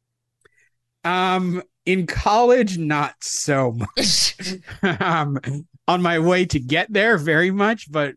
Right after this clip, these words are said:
but, uh, no, in college, not so much. In fact, I remember one time <laughs> I had a math exam and I was not prepared at all. And <laughs> instead of even giving me a grade, the t-, the professor just wrote "yikes" on top of,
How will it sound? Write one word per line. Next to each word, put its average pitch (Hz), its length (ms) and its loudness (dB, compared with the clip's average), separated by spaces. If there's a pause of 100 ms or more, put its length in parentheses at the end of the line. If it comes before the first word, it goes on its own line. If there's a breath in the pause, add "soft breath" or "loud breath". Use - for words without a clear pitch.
but, 143 280 0
uh, 131 540 2 (720)
no, 143 260 -2
in 123 140 -4
college, 175 380 0
not 135 160 -4
so 123 100 -10
much. 110 200 -10
In 151 140 -2
fact, 180 280 -2
I 156 80 0
remember 175 440 0
one 151 280 -4
time 139 480 -4 (560)
<laughs> - 600 -20
I - 120 -4
had 165 300 -2
a 151 60 -2
math 131 380 -2
exam 151 480 -2 (540 loud breath)
and 127 360 -2 (100)
I 160 140 0
was 165 160 0
not 127 180 -2
prepared 123 340 -2
at 127 80 -2
all. 127 280 0 (640 soft breath)
And 135 200 -2 (120)
<laughs> - 120 -12
instead 147 400 -4
of 202 60 2
even 190 220 -2
giving 151 200 -2
me 147 120 -2
a 131 40 -6
grade, 123 380 -6 (340 loud breath)
the 139 100 -2
t-, 151 220 0
the 151 140 -2
professor 139 320 0
just 123 220 -4
wrote 123 220 -2
"yikes" 117 640 -4
on 113 80 -6
top 143 320 0
of, 135 100 -2